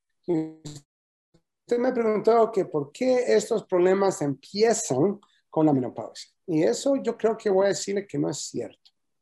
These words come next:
Yo creo que muchos de estos problemas empiezan muchos años atrás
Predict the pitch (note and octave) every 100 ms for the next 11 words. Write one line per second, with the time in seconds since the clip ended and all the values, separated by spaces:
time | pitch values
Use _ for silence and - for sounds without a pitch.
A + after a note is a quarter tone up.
0 | _ _ _ _ - F3+ G3 A3 G#3+ D#3
1 | D#3 F#3+ C#4 C#4 B3 F3+ F3 E3 D3 -
2 | C#3+ B2+ C3+ D#3+ D#3 E3 C#3 C3 F3 F3+
3 | F#3 G3 F3+ - F3+ G#3 C4 C#4+ - G#3+
4 | F3 - D3+ D#3+ F#3 G3 G3 G#3+ G#3+ A3
5 | D4 A#3+ - - -